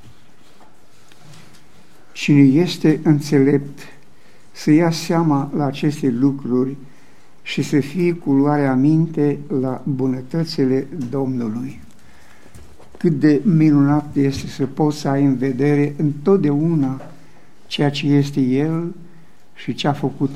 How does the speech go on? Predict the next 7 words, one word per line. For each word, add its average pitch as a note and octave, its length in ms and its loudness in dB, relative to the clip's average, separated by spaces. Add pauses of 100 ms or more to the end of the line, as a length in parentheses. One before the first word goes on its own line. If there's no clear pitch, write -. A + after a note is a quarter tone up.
(140)
El C#3+ 300 2 (440)
pentru B2+ 340 0
noi. B2 460 -4 (2000)
Îngerii D3 600 10 (680)
nu F3+ 280 8
L-au D#3 180 6
cunoscut C3+ 560 2